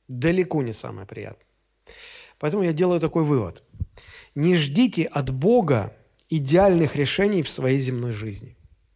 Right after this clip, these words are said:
Когда у вас трудные времена, и вам кажется, что Бог далеко,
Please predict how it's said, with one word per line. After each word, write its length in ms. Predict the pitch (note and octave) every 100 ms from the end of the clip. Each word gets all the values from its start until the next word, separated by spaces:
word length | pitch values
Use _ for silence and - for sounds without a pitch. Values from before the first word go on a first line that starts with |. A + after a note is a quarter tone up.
| _ _ _ _ _ _ _ _
Когда 220 | - D#3
у 40 | E3+
вас 140 | D#3
трудные 380 | - F3+ E3+ E3
времена, 480 | D#3+ D3+ A#2+ G#2+ - _ _ - - -
и 60 |
вам 140 | C#3+ D#3
кажется, 280 | F3+ -
что 220 | D#3 - D3
Бог 300 | C#3 D#3+ C#3+
далеко, 580 | D3 C#3+ - B2+ A#2